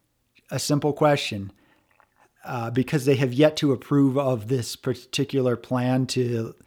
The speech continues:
log in about twenty-five thousand acres of the county. I asked her, "Have you been to Flying J Ranch?" which is where these clear cuts are.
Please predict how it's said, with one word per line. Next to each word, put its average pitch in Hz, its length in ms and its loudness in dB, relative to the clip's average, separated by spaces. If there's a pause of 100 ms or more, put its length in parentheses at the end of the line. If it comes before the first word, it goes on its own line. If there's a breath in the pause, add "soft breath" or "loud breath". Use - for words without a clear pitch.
(640 soft breath)
log 127 480 2
in 123 80 4
about 117 380 -2
twenty-five 120 500 -2
thousand 120 300 -2
acres 120 340 -2
of 117 140 -6
the 117 40 -6
county. 127 400 -4 (360 loud breath)
I 127 100 0
asked 147 300 2
her, 135 240 0
"Have 180 400 0
you 202 180 2
been 127 580 2 (120)
to 139 160 -2
Flying 139 640 2
J 123 260 0
Ranch?" 113 640 -6 (400 soft breath)
which - 180 -4
is 113 140 -2
where 120 160 -2
these 107 180 -6
clear 175 220 0
cuts 107 320 -8
are. 90 280 -12